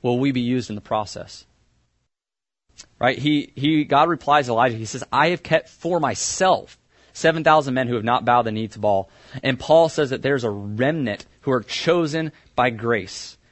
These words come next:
And in verse seven, he talks about the elect, right? One of the beautiful things that we learn about, there's, I mean, there's a doctrine, when you look, the Bible talks about election, talks about predestination, takes, talks about these things. And one of the things that we learn about it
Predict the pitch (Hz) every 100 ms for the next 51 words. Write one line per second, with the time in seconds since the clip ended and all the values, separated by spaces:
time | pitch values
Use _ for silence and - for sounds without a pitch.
0 | - 135 139 123 147 - 147 127 113 -
1 | 139 151 127 117 - 107 120 117 110 107
2 | 113 123 - - - _ _ _ _ _
3 | _ 127 139 170 - 135 196 190 117 127
4 | 156 143 156 - 123 110 107 - - 123
5 | 113 110 120 120 107 104 - _ _ _
6 | _ _ - 165 170 165 151 151 165 135
7 | 135 151 - 117 113 123 139 147 127 117
8 | 135 131 135 135 - 113 120 123 110 -
9 | 123 123 110 117 120 - 143 147 - -
10 | 160 185 156 120 107 107 107 120 165 160
11 | 127 - 156 156 123 113 110 147 131 101
12 | 101